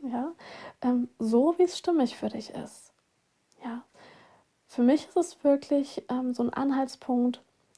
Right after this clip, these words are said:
mm, zu sagen, wenig aus dem Kopf da zu entscheiden, ja, sondern viel aus dem Gefühl. Und wenn du das Gefühl hast, auch als Scanner-Typ, dass du dich konkretisieren möchtest,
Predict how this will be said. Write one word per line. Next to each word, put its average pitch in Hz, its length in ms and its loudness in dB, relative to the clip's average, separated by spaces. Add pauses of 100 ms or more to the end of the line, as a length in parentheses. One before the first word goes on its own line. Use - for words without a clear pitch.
(400)
mm, 247 240 2
zu 247 180 -4
sagen, 233 680 0
wenig 311 380 8
aus 320 160 0
dem 262 200 -4
Kopf - 400 -4
da 302 200 0
zu - 160 -8
entscheiden, 277 640 -2 (680)
ja, 269 100 -6
sondern 247 420 2 (100)
viel 285 400 6
aus 285 140 8
dem 254 180 0
Gefühl. 240 480 -6 (420)
Und 233 100 4
wenn 233 120 6
du 233 60 6
das 220 260 -2
Gefühl 311 500 0
hast, - 320 -6
auch 262 200 4
als 277 220 -4
Scanner-Typ, 254 640 -2
dass 240 220 -2
du 240 100 -8
dich 233 280 -2 (340)
konkretisieren 233 1200 2
möchtest, 349 760 0